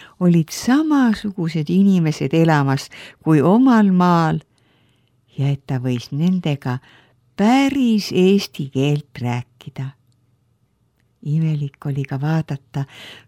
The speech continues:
rahulikult suitseva korstnaga Eesti talumaja, õuel mängivaid valgepäisi lapsi, koplis tukkuvaid hobuseid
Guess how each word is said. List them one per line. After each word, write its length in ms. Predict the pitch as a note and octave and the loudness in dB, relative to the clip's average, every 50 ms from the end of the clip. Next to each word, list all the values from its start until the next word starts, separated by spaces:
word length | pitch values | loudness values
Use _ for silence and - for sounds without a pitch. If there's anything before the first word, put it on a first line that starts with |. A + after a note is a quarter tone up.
| - F3 | -4 0
rahulikult 720 | F#3 F3+ F3 F3 F3 E3+ E3 D#3 D3+ D3+ - D#3+ D3+ - - | 0 2 2 2 2 2 0 0 0 -2 -4 -6 -6 -6 -8
suitseva 640 | - F#3 F3 E3+ D3+ - - - - D#3 D3 D3+ | -4 -2 0 0 -2 -4 -6 -8 -4 -2 -2 -2
korstnaga 800 | D3+ - F3 F3+ F3+ - - - - - D3 C#3+ C#3 - C#3+ C#3 C#3 - - - - _ _ - | -2 -2 -2 -2 -2 -2 -4 -10 -10 -8 -6 -6 -6 -4 -6 -6 -6 -8 -14 -20 -20 _ _ 0
Eesti 520 | F3 F#3 G3 G3+ G3 - - - D#3 D3 | 2 4 4 4 2 0 -4 -10 -10 -8
talumaja, 1040 | - E3 E3+ F#3+ G#3 G#3 F#3+ F3 D#3+ D#3 D#3+ E3+ F#3 F#3 F3+ D#3+ C#3+ C3 B2 C3+ - _ _ _ _ _ - - - - _ G3 | -4 -2 -2 0 0 0 0 -2 -2 -2 -2 -2 0 0 -2 -2 -2 -4 -6 -8 -12 _ _ _ _ _ -20 -20 -20 -8 _ 2
õuel 400 | G3+ A3+ B3 B3 A#3+ A3+ G#3+ G#3 | 4 4 6 6 6 6 4 4
mängivaid 800 | G3+ G3 G3+ G3+ G3 G3 F#3+ F3 G3 F#3+ E3+ F3+ F3 E3+ E3+ - | 4 4 6 6 6 6 4 4 2 0 2 2 2 0 0 -2
valgepäisi 960 | F3+ G3+ A3+ A#3+ A3 F#3+ - F#3 D#3+ - D#3+ D#3 D3+ D3 C#3+ - - C#3+ D3 | -2 0 2 2 0 0 0 -4 -4 -2 -2 0 0 0 -2 -4 -6 -6 -4
lapsi, 800 | F3 G#3+ C#4+ - _ _ _ _ - - - - E3+ D3+ D3 - _ _ - - - - - - _ _ _ _ | -2 -4 -4 -6 _ _ _ _ -18 -18 -12 -8 -6 -6 -6 -8 _ _ -20 -20 -20 -20 -20 -20 _ _ _ _
koplis 680 | - C4 C#4+ C4+ - _ _ _ A3+ G#3+ G#3 G3+ - - | -2 -2 -2 -2 -4 _ _ _ 0 0 0 0 -2 -4
tukkuvaid 640 | - G#3 G3+ - _ - G3+ F#3+ F#3 F3 E3+ - - | -6 -6 -6 -8 _ -2 0 2 2 2 0 0 -2
hobuseid 880 | G3+ A#3 C4+ C#4+ C#4 - A#3+ G#3 G3+ F#3+ F3 G3 F3 E3+ E3 D3+ - | 0 0 0 0 -2 -2 -2 -2 0 0 0 0 2 2 0 -2 -4